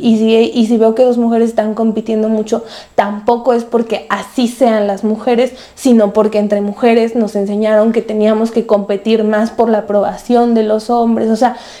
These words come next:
es súper, es, es, es como estar pensando todo el tiempo, y obvio es súper cansado, pero también abona a construir un mundo más justo, que yo quiero pensar que ese, el mundo más justo es el que, en el que todos queremos vivir.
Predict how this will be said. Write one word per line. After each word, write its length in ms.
es 180
súper, 300
es, 160
es, 200
es 120
como 360
estar 480
pensando 500
todo 140
el 200
tiempo, 460
y 100
obvio 220
es 60
súper 360
cansado, 680
pero 240
también 640
abona 440
a 80
construir 400
un 160
mundo 300
más 220
justo, 260
que 260
yo 220
quiero 220
pensar 300
que 80
ese, 260
el 140
mundo 300
más 220
justo 360
es 180
el 140
que, 160
en 100
el 160
que 80
todos 400
queremos 400
vivir. 340